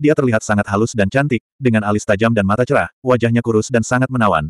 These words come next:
dia pasti seorang pria tampan. Sebelum Su Yun bisa menilai Shen Wuya, aura cahaya lain meledak di sampingnya.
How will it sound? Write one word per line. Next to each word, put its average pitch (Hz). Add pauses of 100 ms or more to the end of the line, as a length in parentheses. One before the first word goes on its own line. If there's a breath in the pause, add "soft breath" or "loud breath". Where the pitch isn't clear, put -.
(140)
dia 131
pasti 117
seorang 120
pria 101
tampan. 82 (1300)
Sebelum 143
Su 147
Yun 147
bisa 135
menilai 110
Shen 127
Wuya, 107 (180)
aura 139
cahaya 120
lain 110
meledak 123
di 98
sampingnya. 87